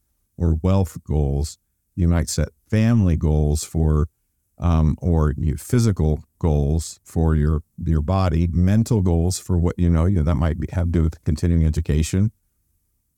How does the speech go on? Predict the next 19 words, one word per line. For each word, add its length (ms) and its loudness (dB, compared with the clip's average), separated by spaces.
might 240 2
have 140 2
to 80 0
do 80 2
with 100 2
emotional 460 0
wellness. 500 0
All 220 0
of 120 2
these 180 4
areas 420 2
can, 220 0
uh, 180 -2
are 100 2
different 380 0
buckets. 340 -2
And 120 0
what 160 -2
we, 220 0